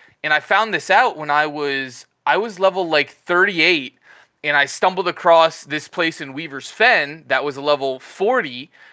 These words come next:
Um, it was, like, a recommended level forty, uh,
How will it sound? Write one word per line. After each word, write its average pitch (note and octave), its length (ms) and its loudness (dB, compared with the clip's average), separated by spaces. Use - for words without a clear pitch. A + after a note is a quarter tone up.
Um, A2+ 680 0
it C#3+ 80 -2
was, C#3 160 -6
like, C#3 160 0
a B2+ 160 0
recommended D3+ 600 0
level C#3 240 0
forty, C3+ 920 -2
uh, A#2 600 -2